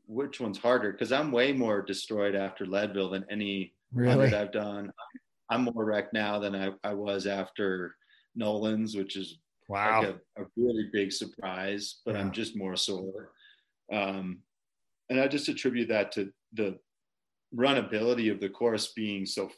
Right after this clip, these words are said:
Speaker 1: fast. I don't think it's easier necessarily. It's just there's less kind of switch backing even when there is a downhill.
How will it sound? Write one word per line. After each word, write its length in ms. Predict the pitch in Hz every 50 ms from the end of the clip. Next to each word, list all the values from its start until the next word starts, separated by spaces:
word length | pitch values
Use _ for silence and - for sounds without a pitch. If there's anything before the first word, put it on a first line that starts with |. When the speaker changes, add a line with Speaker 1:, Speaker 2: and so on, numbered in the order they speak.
| _ -
Speaker 1:
fast. 600 | 110 110 110 101 80 73 80 - - - - - -
I 100 | 113 110
don't 160 | 123 135 127
think 140 | 127 127 101 92
it's 200 | 90 - - - -
easier 440 | 110 110 117 117 117 117 107 98 95
necessarily. 840 | 95 98 - - 110 107 - - 107 101 101 98 98 95 101 101 98 95
It's 180 | 95 - - -
just 380 | - 117 107 101 - - - - _ _ _ _ _ _ _ _ _ -
there's 440 | 117 107 104 98 92 - - - _ _ _ _ _ _ _ -
less 480 | 127 107 110 117 113 110 98 - - -
kind 300 | - - 117 107 107 107
of 160 | 101 98 -
switch 560 | - - - - 117 117 117 113 - - - -
backing 540 | 120 110 107 104 101 - - 110 104 104 104 -
even 300 | 117 107 98 107 104 101
when 140 | 101 98 98
there 140 | 98 104 104
is 140 | 107 101 98
a 60 | 104
downhill. 760 | 101 101 95 95 95 98 98 95 98 92 95 92 92 -